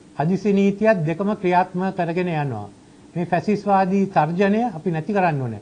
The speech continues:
සාමාන්‍ය මිනිස්සුගේ ගෙවල් ආරක්ෂා කරන්න ඕනේ. මෙහෙම තර්ජනකාරීව රටේ ජනාධිපති මන්දිරය, රටේ අරලිගහගම් මන්දිරය, ජනාධිපති කාර්යාලය අල්ලගෙන මේවායේ තියෙන ලිපි ගොනු නැති කරන්න ඉඩ දෙන්න බෑ.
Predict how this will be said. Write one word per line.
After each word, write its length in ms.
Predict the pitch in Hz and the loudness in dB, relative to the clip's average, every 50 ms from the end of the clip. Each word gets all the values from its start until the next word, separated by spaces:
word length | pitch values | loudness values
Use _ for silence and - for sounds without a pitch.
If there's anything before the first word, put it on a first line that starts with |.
| - - - - - - - | -14 -20 -20 -20 -20 -20 -14
සාමාන්‍ය 640 | - - 165 165 185 196 202 208 202 202 196 202 | -6 -2 0 0 0 0 0 0 0 2 2 2
මිනිස්සුගේ 520 | 190 175 175 185 202 196 202 214 175 180 160 | 2 2 2 2 0 0 0 -2 -2 0 0
ගෙවල් 320 | 143 156 175 196 226 247 240 - - - | 0 2 2 4 2 2 0 -2 -8 -4
ආරක්ෂා 580 | - 156 185 226 233 233 233 - - 180 156 131 | 0 2 2 4 4 2 2 2 0 0 0 0
කරන්න 320 | 135 139 131 123 120 117 113 | 0 -2 -2 -4 -4 -4 -6
ඕනේ. 260 | 110 104 101 104 104 - - - - - - - - - | -6 -6 -8 -10 -12 -16 -20 -20 -20 -20 -20 -20 -16 -8
මෙහෙම 300 | - 139 147 175 196 208 220 214 | -4 -2 0 0 2 2 0 0
තර්ජනකාරීව 960 | 208 - 165 160 165 180 185 208 202 202 202 196 196 196 196 202 202 202 208 226 226 202 - - - - - - - - - | 0 0 0 0 2 0 0 0 0 0 2 2 2 4 4 2 2 2 0 0 -2 -6 -8 -14 -20 -20 -20 -20 -20 -14 -10
රටේ 720 | 120 135 139 147 147 147 - 202 202 202 196 196 185 185 - - - - - - | -6 -4 -2 -2 -2 0 4 6 8 8 8 6 2 -2 -6 -14 -20 -18 -10 -4
ජනාධිපති 680 | 127 139 156 180 180 190 185 185 165 196 190 196 202 | -2 -2 0 0 0 0 0 0 -2 -2 -2 0 0
මන්දිරය, 480 | 196 196 190 196 196 190 208 202 214 214 208 208 - - - - - - - | 0 2 2 2 2 4 4 2 2 0 -2 -4 -10 -16 -20 -20 -20 -8 -2
රටේ 380 | 156 151 151 - 190 190 190 | -2 -2 0 2 2 2 2
අරලිගහගම් 680 | 170 143 151 170 180 196 196 202 185 190 190 196 190 190 190 151 | 2 2 2 2 2 2 2 4 2 2 2 2 0 0 -2 -4
මන්දිරය, 500 | 143 170 180 190 196 190 202 208 208 214 220 208 - - - - - - - 127 | -4 -2 -2 0 2 2 2 2 2 2 0 -2 -6 -10 -20 -20 -20 -16 -8 -4
ජනාධිපති 600 | 139 147 170 185 190 196 175 185 196 190 202 190 | -2 0 0 2 0 0 0 -2 -2 -4 -4 -2
කාර්යාලය 500 | - 175 170 180 190 196 202 196 190 170 | 0 2 2 2 2 2 2 2 2 2
අල්ලගෙන 480 | 170 190 196 196 202 208 208 240 226 - - - - - - - | 2 2 2 2 2 2 2 0 -2 -4 -10 -18 -20 -20 -20 -10
මේවායේ 460 | - 135 151 175 190 196 208 202 202 190 | -6 -2 0 2 2 2 2 2 2 0
තියෙන 320 | 196 190 196 202 202 175 | 2 2 2 2 2 2
ලිපි 200 | 156 165 170 208 | 0 0 0 0
ගොනු 220 | 175 202 202 202 | 0 2 2 2
නැති 240 | 185 170 165 160 208 | 0 -2 -2 -2 -2
කරන්න 260 | 196 208 202 202 202 190 | -2 0 0 0 0 0
ඉඩ 140 | 185 175 185 180 | 0 0 2 2
දෙන්න 180 | 185 185 185 | 2 0 0
බෑ. 320 | 170 170 156 156 127 123 | -2 -2 0 0 0 -2